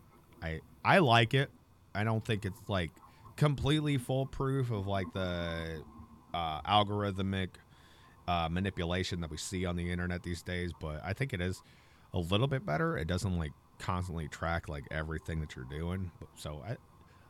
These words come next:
I like it. Check out Brave. Check out Brave. It's pretty good. But we're gonna get out of that article and start jumping into, like, the history of, like, the public school system, like, how it was founded. Because, like, before, like, we had, like, this public school system, like, pretty much, like, parents, like,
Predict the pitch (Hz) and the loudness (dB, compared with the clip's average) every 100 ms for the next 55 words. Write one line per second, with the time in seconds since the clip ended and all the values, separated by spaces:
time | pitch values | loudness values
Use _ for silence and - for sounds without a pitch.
0 | - 127 78 78 82 - 214 240 135 120 | -4 -2 -2 -4 -2 2 4 6 8 8
1 | 85 71 - - 120 104 90 67 - - | 6 2 -2 2 2 2 -2 -8 -14 -20
2 | - - 135 85 76 80 - - - - | -20 -8 -6 -6 -10 -16 -20 -20 -20 -20
3 | - - - - 135 147 190 254 240 160 | -20 -20 -20 2 6 8 8 8 8 8
4 | 120 131 139 127 - 110 120 120 127 107 | 8 8 8 6 6 6 6 4 2 2
5 | - 104 82 98 101 101 90 90 85 82 | 2 0 2 2 2 2 0 0 0 -2
6 | - - - - 92 - 90 80 78 76 | -4 -10 -8 -4 -4 -4 -6 -4 -6 -8
7 | - - 90 71 - - 78 78 - 76 | -10 -8 -8 -8 -12 -8 -6 -6 -8 -10
8 | - 80 71 - 87 90 76 78 - 90 | -8 -10 -10 -6 -2 -2 -2 -8 -6 -4
9 | 85 85 82 90 - 117 131 131 139 - | -2 -2 -2 0 0 2 2 2 0 2
10 | 196 180 151 123 113 123 120 107 95 - | 4 6 6 6 6 6 4 4 0 -2
11 | - - - - - - - - - 127 | -16 -20 -10 -6 -6 -8 -20 -10 4 6
12 | 120 92 82 - 120 120 - - 104 80 | 8 6 2 -4 -6 -6 -2 4 4 4
13 | 67 78 - 80 80 78 76 - 113 98 | 0 -2 -2 -4 -4 -4 -4 0 4 4
14 | 92 - 87 82 101 92 87 82 85 78 | 4 2 -2 0 0 2 0 -2 -4 -4